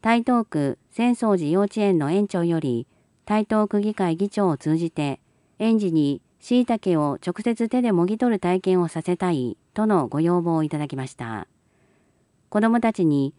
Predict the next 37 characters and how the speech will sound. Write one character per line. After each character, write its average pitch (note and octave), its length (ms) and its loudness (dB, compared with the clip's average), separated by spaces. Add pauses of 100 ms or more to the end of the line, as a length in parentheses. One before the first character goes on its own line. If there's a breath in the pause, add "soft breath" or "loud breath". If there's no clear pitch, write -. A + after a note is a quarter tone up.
(140)
豊 A3 200 4
後 A#3+ 120 6
大 B3 60 6
野 B3 100 4
市 G3+ 120 -4
の G3 80 2
椎 A#3+ 220 -2
茸 A3+ 220 0
に D#3 140 2
親 G3 240 -6
し A3 160 -2
ん G#3+ 60 2
で F3+ 80 2
い D3+ 80 0
た E3+ 100 -2
だ E3+ 120 0
く - 80 -10
た D3+ 140 -4
め、 C#3 260 -4 (500)
椎 A#3+ 240 0
茸 A3+ 200 0
の C#3+ 160 0
原 F3 160 2
木 F3 520 0
を D#3+ 260 -2 (200)
発 - 240 -6
送 A3 160 0
す A3+ 100 -6
る G#3 160 -2
準 A3+ 140 2
備 A#3 160 2
が C#3+ 120 -2
整 D#3 300 -2
い D3 100 0
ま C3+ 120 -4
し - 80 -18
た。 A2+ 320 -8